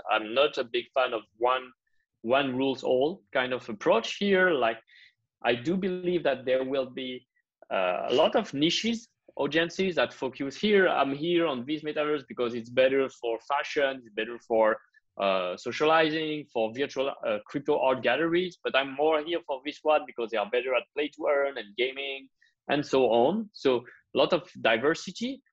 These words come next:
but with the use of the blockchain and N F T, we can see already the interoperability. So the thing I own and I bought on this one, I can bring and use as well on this other one.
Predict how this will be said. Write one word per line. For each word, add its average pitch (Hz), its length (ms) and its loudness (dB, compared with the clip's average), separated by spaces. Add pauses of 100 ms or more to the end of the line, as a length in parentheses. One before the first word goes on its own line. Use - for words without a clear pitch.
(100)
but - 160 4
with 143 160 6
the 143 80 4
use 165 280 4
of 127 100 0
the 120 80 -4
blockchain 127 600 -2
and 107 120 -4
N 117 80 -6
F 143 160 -6
T, 175 180 0
we 127 160 -4
can 123 380 0
see 220 460 -4 (140)
already 123 800 0
the 110 220 -2
interoperability. 117 1000 0
So 107 280 0 (300)
the 113 80 -4
thing 165 260 2
I 139 140 6 (120)
own 156 280 2
and 120 120 -4
I 110 120 -2
bought 139 280 -2
on 113 160 -10
this 160 220 -6
one, 160 220 -2
I 117 100 -4
can 107 240 -8
bring 131 320 -4 (140)
and 104 280 -8
use 123 240 2
as 101 160 -2
well 110 200 0
on 101 200 -6
this 107 220 -8
other 156 220 6
one. 151 360 2